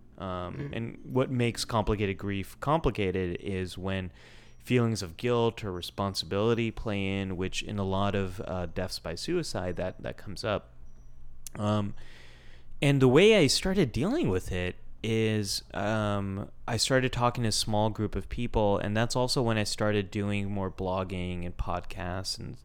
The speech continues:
Speaker 1: and stuff like that. And I realized there was this tension between the more I'm putting myself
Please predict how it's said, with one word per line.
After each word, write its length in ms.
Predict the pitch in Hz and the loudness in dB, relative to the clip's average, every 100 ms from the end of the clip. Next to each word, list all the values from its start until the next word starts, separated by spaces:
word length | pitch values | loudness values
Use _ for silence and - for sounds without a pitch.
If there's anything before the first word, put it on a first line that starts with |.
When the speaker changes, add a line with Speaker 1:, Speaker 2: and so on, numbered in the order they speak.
| - | -8
Speaker 1:
and 160 | 101 | -8
stuff 240 | - 117 117 | -6 -8 -8
like 140 | 120 | -8
that. 340 | - 120 110 - - - - - - - | -4 -2 -2 -6 -14 -14 -14 -14 -8 -2
And 380 | 120 113 113 - | 0 0 -2 -2
I 120 | 120 | 0
realized 520 | 113 123 143 135 113 | 4 6 8 8 6
there 80 | 117 | 4
was 120 | 107 | 4
this 160 | 104 - | 0 0
tension 640 | - 123 143 - 87 85 87 | 0 0 0 0 0 -2 -2
between 720 | 95 - 110 98 95 95 90 - - - - | -2 -2 0 2 4 2 0 -6 -8 -6 0
the 100 | 107 | 4
more 360 | 110 117 113 | 6 6 6
I'm 100 | 110 | 4
putting 360 | - 92 107 104 | 2 0 0 0
myself 460 | 98 - 104 90 | 0 0 -2 -2